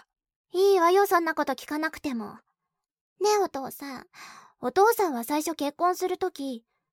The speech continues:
これはいい女だなぁと思って、藤戸安子という女性と結婚したわけでしょ？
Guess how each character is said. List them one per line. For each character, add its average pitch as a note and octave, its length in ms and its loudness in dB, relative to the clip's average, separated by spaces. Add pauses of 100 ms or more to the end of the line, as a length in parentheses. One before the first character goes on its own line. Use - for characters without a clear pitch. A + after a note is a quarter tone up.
こ G#3+ 160 -4
れ C#4 120 0
は D4+ 140 0
い D4+ 80 -2
い G4 240 2
女 F#4 320 2
だ G#4 160 0
な G4+ 80 0
ぁ G#4 40 -2 (240)
と A4+ 160 2
思 F4 160 2
っ F#4 40 -4
て、 D#4 260 -4 (380)
藤 D#4 300 -2
戸 E4 100 2
安 E4+ 240 2
子 C#4 120 -6
と B3+ 100 -4
い A#3 100 -4
う A3+ 80 -4
女 C4 140 -4
性 D4 160 -2
と D4 120 -4
結 C#4 200 -6
婚 D4+ 180 -4
し - 60 -14
た D#4 80 0
わ D#4+ 120 2
け D4 140 -4
で G#3+ 100 -8
し - 140 -14
ょ？ C4+ 120 -6